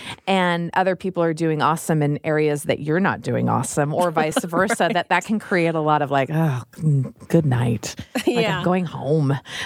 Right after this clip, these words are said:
Speaker 2: I don't wanna talk like this anymore." But when you do feel confident in your own choices and you're not threatened by someone who lives completely differently than
Speaker 1: Right.
Speaker 2: you or is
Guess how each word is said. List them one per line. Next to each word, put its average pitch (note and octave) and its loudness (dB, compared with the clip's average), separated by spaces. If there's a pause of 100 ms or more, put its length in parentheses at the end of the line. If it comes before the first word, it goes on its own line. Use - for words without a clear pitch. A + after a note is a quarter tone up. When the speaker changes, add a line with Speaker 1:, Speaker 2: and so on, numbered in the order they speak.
Speaker 2:
I - 0
don't F#3 4
wanna F3+ 0
talk G3 0
like E3 0
this C#3 0
anymore." C#3+ 2
But F3 2
when F#3+ 0
you F#3+ 2
do E3 0
feel D#3 0
confident D3+ 0
in D#3 0
your D3 2
own D3 0
choices D#3 0
and D3 2
you're C#3+ 0
not B2+ 2
threatened C#3+ 0 (260)
by - 2
someone D#3+ 2
who D3+ -4
lives D#3 2
completely E3+ 0
differently D#3 0
than D#3 -2
Speaker 1:
Right. G#3+ 0
Speaker 2:
you D#3+ 0
or E3+ 0
is E3 -2